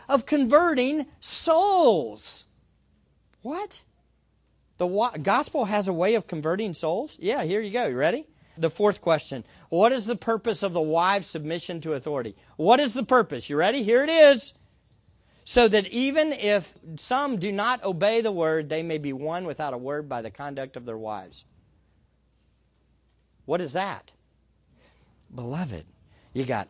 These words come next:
unbelievers and believers, right? That are married. You have women that became believers and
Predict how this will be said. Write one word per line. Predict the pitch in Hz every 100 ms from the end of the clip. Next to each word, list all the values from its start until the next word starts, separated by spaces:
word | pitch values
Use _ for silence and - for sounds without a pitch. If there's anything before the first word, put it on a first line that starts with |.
| -
unbelievers | 151 220 233 208 127 87 76 73 - - - _ _
and | 127 147 196
believers, | 208 196 175 147 90 78 - - - _ _ _ -
right? | 120 190 214 _ _ _ _ _ _ _ _ _ _ _ _ _ _ _
That | 135
are | 160
married. | 165 147 131 101 - _ _ _ _ _
You | 147
have | 165 160 147 120 _ _ _ _
women | 135 127 190 240 262 277 226 -
that | 160 196 190 - 139
became | 160 - 226 262
believers | 247 202 147 143 147 165
and | 190 196 175